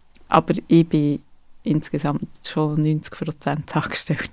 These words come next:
<laughs> Also es ist, ja.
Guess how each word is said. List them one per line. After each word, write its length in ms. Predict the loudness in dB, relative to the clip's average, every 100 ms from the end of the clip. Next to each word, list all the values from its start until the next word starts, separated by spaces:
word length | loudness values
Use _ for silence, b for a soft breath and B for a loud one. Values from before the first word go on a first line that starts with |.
| 4
<laughs> 920 | 8 8 8 4 -2 -2 -2 -2 -6 0
Also 260 | 2 2
es 260 | 0 -2 -10
ist, 280 | -10 -10 -16 -20 -8
ja. 140 | -6